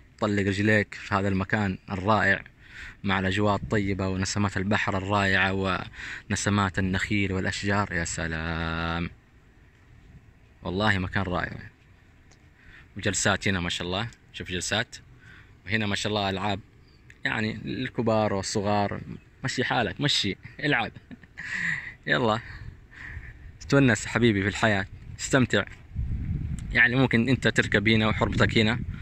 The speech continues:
وتلعبوا، ما في شيء، صح ولا لا؟ شوف كيف، وهذه كمان ما شاء الله مرجيحة للكبار والصغار، ما شاء الله، تبارك الله. هنا كل شيء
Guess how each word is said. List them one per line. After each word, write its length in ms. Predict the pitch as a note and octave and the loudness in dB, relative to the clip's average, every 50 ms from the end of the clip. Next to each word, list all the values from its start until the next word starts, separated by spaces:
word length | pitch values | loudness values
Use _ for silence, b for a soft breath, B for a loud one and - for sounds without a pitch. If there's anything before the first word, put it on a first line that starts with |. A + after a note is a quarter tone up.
| B B B B B | B B B B B
وتلعبوا، 480 | - - G3 F3 D#3 B2 A2 G#2+ G2+ A2+ | 0 2 4 4 6 4 2 0 0 2
ما 100 | D3 C#3 | 2 4
في 100 | C#3 C3+ | 4 4
شيء، 220 | - A#2 G2 F2 - - - - - _ - - - - - - - - - - - - - - - - - - - - - - | 4 2 0 0 -6 -14 -20 -20 -20 _ -20 -20 -20 -20 -20 -20 -20 -20 -20 -20 -20 -20 -20 -20 -20 -20 -20 -20 -20 -20 -16 -6
صح 220 | - E3 D#3+ - | -2 -2 0 0
ولا 160 | D#3 C3+ B2+ | 0 0 0
لا؟ 140 | B2 C#3 C#3+ - - _ - - - - - - - - - - - - - - - - - - - - - - - - - - - - - - - - - - - - | 0 -2 -4 -6 -14 _ -20 -20 -20 -20 -20 -20 -20 -20 -20 -20 -20 -20 -20 -20 -20 -20 -20 -20 -20 -20 -20 -20 -20 -20 -20 -20 -20 -20 -20 -20 -20 -20 -20 -20 -20 -10
شوف 220 | - - A2+ G#2+ | -4 -4 -4 -2
كيف، 280 | - B2 D3 D3 - - | 0 0 -2 -2 0 4
وهذه 200 | B2 B2 A#2 G#2+ | 4 4 4 4
كمان 360 | - - A2 A2+ A2+ A#2 A#2 A2+ - - - - - | 0 0 0 0 0 0 -4 -8 -16 -20 -20 -10 -6
ما 120 | G#2 G2+ | -4 -4
شاء 180 | F#2+ - G#2 G2 | -2 -2 -2 0
الله 260 | G2+ G2+ G#2 A#2 A#2+ - - - - - - - - b b b b b b b b b - - | 0 0 0 -2 -4 -10 -16 -20 -20 -20 -20 -20 -20 b b b b b b b b b -14 -8
مرجيحة 680 | D3 D#3 D3 C#3 B2+ C#3+ C#3 C3+ A#2+ - B2 G2+ F2+ - - - - - - - _ _ - B B B B B B B B B - - - - - | -4 -2 0 2 6 6 8 8 6 4 2 0 -2 -4 -12 -20 -20 -20 -20 -20 _ _ -20 B B B B B B B B B -20 -20 -20 -6 0
للكبار 760 | - D#3 D3+ C3+ - D#3 C3+ C#3 C#3 C#3 C3+ C3+ C3+ C3 B2 | 2 2 4 4 2 4 4 6 6 6 6 4 4 4 2
والصغار، 640 | B2 A#2+ - - C3+ A#2+ B2 C3 B2+ A#2 G#2 F#2+ - - - - - | 2 0 0 0 0 2 4 4 4 4 2 -2 -6 -14 -20 -16 -6
ما 140 | - B2+ A2+ | -2 0 0
شاء 200 | G#2 - - G2+ | 0 0 0 0
الله، 180 | G2 G2 G2+ G2 | 0 0 -2 -2
تبارك 460 | - - G2 F#2+ G2 F#2+ F#2 - - | -2 -4 -4 -4 -4 -4 -4 -4 -4
الله. 280 | F#2+ G2 G2 G2 F#2 - - - - - - - - - - - - - - | -4 -4 -4 -4 -6 -8 -12 -18 -20 -20 -20 -20 -20 -20 -20 -20 -20 -6 -2
هنا 240 | C#3+ C#3 C3 B2+ B2 | 0 2 2 2 0
كل 220 | - - C3 B2 | 2 2 2 2
شيء 380 | - - C#3 C3 B2+ A2+ - | 4 4 4 4 4 2 -2